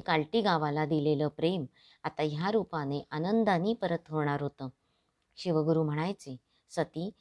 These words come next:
सत्कर्म कधी निष्प्रभ होत नाही, तसं शब्दांनी दिलेला आनंद द्विगुणित होऊन परत येतो.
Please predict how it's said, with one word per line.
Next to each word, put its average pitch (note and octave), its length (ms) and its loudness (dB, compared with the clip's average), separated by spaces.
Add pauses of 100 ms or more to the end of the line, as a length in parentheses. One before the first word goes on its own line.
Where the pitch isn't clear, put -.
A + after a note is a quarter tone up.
(200)
सत्कर्म G#3 520 0
कधी E3+ 320 0
निष्प्रभ F3 500 0
होत F#3+ 340 0
नाही, C#3 280 -8 (500)
तसं E3+ 200 2
शब्दांनी G3 640 4
दिलेला E3 400 2
आनंद D3 440 0 (480)
द्विगुणित E3+ 640 6
होऊन D3 340 -4 (360)
परत E3 280 -4
येतो. A#2+ 400 -12